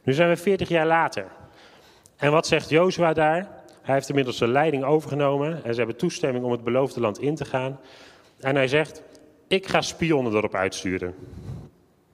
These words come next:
Ik weet niet hoe het met jullie zit, maar als je veertig jaar geleden iets met spionnen fout hebt gedaan,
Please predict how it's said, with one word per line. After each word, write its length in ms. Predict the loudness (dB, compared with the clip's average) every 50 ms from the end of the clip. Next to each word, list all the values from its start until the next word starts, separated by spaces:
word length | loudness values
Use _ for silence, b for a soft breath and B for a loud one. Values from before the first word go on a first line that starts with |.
| -20 -20 -20 B B B B B B B
Ik 120 | -4 0
weet 120 | 2 4 4
niet 80 | 4
hoe 40 | 2 2
het 40 | 2
met 140 | 0 0
jullie 240 | 0 0 0 0 0
zit, 340 | 2 2 0 0 -2 -6 -12 -14 -6
maar 200 | 0 0 2 2
als 120 | 2 0 0
je 100 | -2 -6
veertig 320 | 0 0 0 0 0 0
jaar 200 | 2 2 2 2
geleden 440 | 2 2 2 4 2 2 2 0 -4
iets 240 | -4 -6 -8 -10 -10 B B B B B B B
met 160 | -2 0 0
spionnen 460 | 0 -2 -2 0 2 2 4 2 2
fout 300 | 2 4 4 4 4 4
hebt 140 | 2 0 0
gedaan, 440 | 2 2 4 4 4 4 2 -2 -6